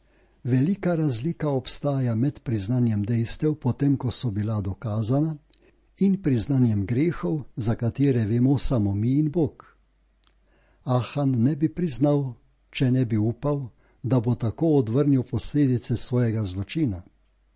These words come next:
Njegovo priznanje pa je samo pokazalo,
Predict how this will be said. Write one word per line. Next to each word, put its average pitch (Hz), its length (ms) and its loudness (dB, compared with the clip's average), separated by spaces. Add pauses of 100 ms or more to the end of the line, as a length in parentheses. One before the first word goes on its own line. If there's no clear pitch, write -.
(640)
Njegovo 139 460 2
priznanje 151 680 0
pa 135 160 -4
je 117 140 0
samo 135 360 0
pokazalo, 147 840 -2